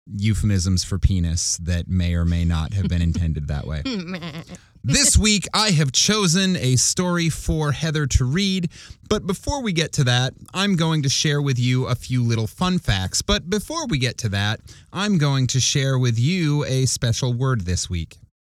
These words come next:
Speaker 2: Oh, word of the week. You did that last week too, didn't you?
Speaker 1: Two weeks ago, yeah.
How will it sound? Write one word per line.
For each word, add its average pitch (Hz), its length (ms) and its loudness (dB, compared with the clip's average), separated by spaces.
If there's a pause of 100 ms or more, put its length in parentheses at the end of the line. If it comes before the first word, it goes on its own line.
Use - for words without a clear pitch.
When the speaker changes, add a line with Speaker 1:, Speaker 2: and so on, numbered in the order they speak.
Speaker 2:
Oh, 180 1120 -8
word 196 180 -10
of 240 80 -12
the 269 120 -10
week. 170 840 -12 (180)
You 226 80 -16
did 233 100 -18
that 240 140 -10
last 214 240 -12
week 156 140 -14
too, 190 160 -14
didn't 156 220 -14
you? 180 160 -12 (220)
Speaker 1:
Two - 120 -6
weeks - 240 -2
ago, - 240 -16
yeah. 76 240 -12